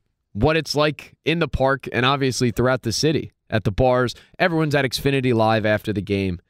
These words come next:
Like, last year, the magic that we didn't know if it could be trapped in a bottle and returned again, it is a hundred percent back. So kudos to everybody that was down at the park.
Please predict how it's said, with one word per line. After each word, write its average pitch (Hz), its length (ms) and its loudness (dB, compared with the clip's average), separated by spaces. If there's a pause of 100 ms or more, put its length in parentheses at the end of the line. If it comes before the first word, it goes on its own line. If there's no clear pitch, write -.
(380)
Like, 120 160 0
last 143 440 0
year, 131 460 0 (460)
the 120 80 2
magic 147 360 0
that 127 160 0
we 160 180 2
didn't 151 380 0
know 117 440 0 (180)
if 107 140 -2
it 127 80 2
could 113 140 -4
be 113 120 0
trapped 135 420 0
in 143 80 -2
a 123 60 0
bottle 107 560 0 (120)
and 117 140 0
returned 127 460 0
again, 107 440 0 (300)
it 123 80 2
is 165 140 2
a 147 80 0
hundred 139 240 0
percent 113 340 -2
back. 82 380 -6 (300)
So 123 160 0
kudos 175 400 2
to 135 80 4
everybody 147 480 2
that 127 120 2
was 117 160 -4
down 123 240 0
at 117 120 -4
the 101 80 -4
park. 107 400 -2